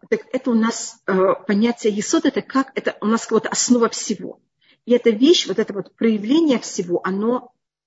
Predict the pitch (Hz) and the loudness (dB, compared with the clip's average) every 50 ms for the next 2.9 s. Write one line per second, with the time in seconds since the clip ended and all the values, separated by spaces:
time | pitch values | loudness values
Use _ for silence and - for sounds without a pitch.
0 | _ _ - 175 170 165 165 - - - - - - - - 247 - 233 226 240 | _ _ -8 -6 -6 -4 -6 -8 -10 -14 -6 -4 -2 2 2 2 4 4 4 4
1 | 262 254 262 - - _ _ _ _ _ _ _ _ _ _ _ - 214 220 220 | 6 4 4 0 -4 _ _ _ _ _ _ _ _ _ _ _ -2 2 2 2
2 | 202 - 220 196 220 226 254 294 302 294 - - - - 359 427 440 | 2 0 0 0 2 2 2 0 -2 -2 -4 -4 0 2 2 2 0